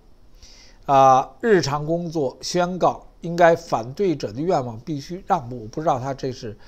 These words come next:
什么概念啊？反对者愿望就是有关大选的问题。川普是一个竞选者，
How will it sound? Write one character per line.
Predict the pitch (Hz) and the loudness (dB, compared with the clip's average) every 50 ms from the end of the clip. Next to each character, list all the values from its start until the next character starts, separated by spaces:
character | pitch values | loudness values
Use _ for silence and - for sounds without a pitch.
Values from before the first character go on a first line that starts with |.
| - - - - | -20 -20 -20 -14
什 | - - 123 | -10 -10 -8
么 | 147 160 | -6 0
概 | 190 175 139 117 | 0 0 0 0
念 | 107 95 85 - - - - - - - - - | -8 -12 -16 -20 -20 -20 -20 -20 -20 -20 -8 0
啊？ | - 143 123 135 143 - - | 2 2 2 2 0 -8 -20
反 | - - 156 170 190 | -4 2 2 2 4
对 | 240 269 240 | 4 2 2
者 | 165 156 143 143 | 2 2 0 2
愿 | 165 202 202 165 | 4 2 2 2
望 | 147 131 127 113 | 2 -4 -8 -10
就 | - 160 147 131 | -8 -8 -8 -8
是 | 120 - 131 117 139 127 | -8 -10 -14 -14 -12 -12
有 | 117 | -12
关 | 110 113 135 139 156 | -10 -10 -10 -12 -6
大 | - - 123 | -6 -6 -6
选 | 110 - - - _ | -6 -14 -16 -20 _
的 | - | -18
问 | 113 113 107 | -18 -18 -18
题。 | - - - _ _ _ - _ - - - _ _ - - - - - - - - - - | -20 -20 -20 _ _ _ -20 _ -20 -20 -20 _ _ -20 -20 -20 -20 -20 -20 -20 -20 -14 2
川 | - 226 233 233 | 4 4 4 4
普 | 170 147 139 123 | 2 -8 -10 -10
是 | - - 165 147 | -8 -6 -6 -4
一 | 147 147 | -2 -2
个 | 156 147 | -2 -4
竞 | - 175 151 131 | -4 -6 -8 -8
选 | 117 - 110 104 123 | -10 -10 -12 -12 -12
者， | 120 - | -14 -16